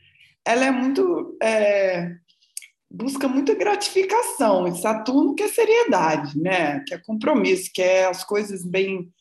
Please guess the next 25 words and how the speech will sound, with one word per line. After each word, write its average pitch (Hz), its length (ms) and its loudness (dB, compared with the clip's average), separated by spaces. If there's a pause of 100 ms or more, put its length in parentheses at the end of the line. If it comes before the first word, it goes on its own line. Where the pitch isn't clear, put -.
(240)
desenhadas, 185 840 0
bem 190 240 -4
delimitadas, 185 960 0
e 285 40 0
a 349 80 2
Vênus 285 420 0
é 392 60 0
o 427 120 -2
prazer, 214 760 2
né? 185 340 -2
Então, 269 500 -2 (680)
é, 208 520 0
se 269 220 -6
por 294 220 -6
um 370 160 -2
lado 202 380 0
as 185 160 -8
coisas 180 680 -6 (440)
podem 208 360 2
ficar 190 340 -2
mais 170 260 0 (140)
frias 233 760 4
com - 160 -6
esse 170 220 -6
encontro 175 920 -2